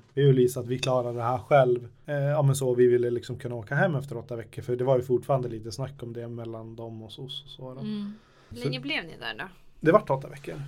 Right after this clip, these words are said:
Speaker 1: Eller det
Speaker 2: Va?
Speaker 1: vart nog fyra veckor förresten.
Speaker 2: Jaha.
Speaker 1: Ja. <laughs>
Speaker 2: Innan ni fick åka hem?
Speaker 1: Ja.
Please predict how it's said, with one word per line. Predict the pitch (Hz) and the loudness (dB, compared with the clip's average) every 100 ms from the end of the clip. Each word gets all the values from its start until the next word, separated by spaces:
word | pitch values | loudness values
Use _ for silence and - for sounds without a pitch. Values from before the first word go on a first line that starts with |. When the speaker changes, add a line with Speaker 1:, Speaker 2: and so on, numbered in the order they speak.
| - | 0
Speaker 1:
Eller | 151 | 6
det | 165 | 8
Speaker 2:
Va? | 170 | 8
Speaker 1:
vart | |
nog | 185 165 | 4 0
fyra | - 156 160 190 | 2 4 6 6
veckor | - - | 4 -6
förresten. | 139 143 - 147 - - - | -10 -10 -8 -8 -10 -12 -12
Speaker 2:
Jaha. | 185 269 508 | -2 2 6
Speaker 1:
Ja. | - 170 - - - - - | 4 4 -4 -6 -14 -14 0
<laughs> | 165 143 - | 0 0 0
Speaker 2:
Innan | 269 254 | 2 2
ni | |
fick | 240 233 | -2 -8
åka | 220 | -10
hem? | 220 349 339 - - | -4 -2 -2 -2 8
Speaker 1:
Ja. | 160 208 | 10 8